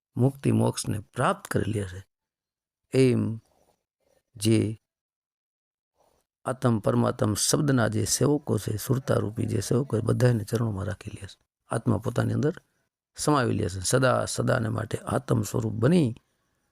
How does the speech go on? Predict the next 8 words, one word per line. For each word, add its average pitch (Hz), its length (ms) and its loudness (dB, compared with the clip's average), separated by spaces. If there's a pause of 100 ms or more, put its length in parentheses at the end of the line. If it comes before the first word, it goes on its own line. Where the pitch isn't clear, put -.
(140)
અને 117 120 0
મુક્તિ 117 320 0
મોક્ષને 113 380 0 (880)
પ્રાપ્ત 110 280 -2
કરી - 200 -4
લે 90 100 -8
છે - 120 -10
મિત્રો. 95 220 -12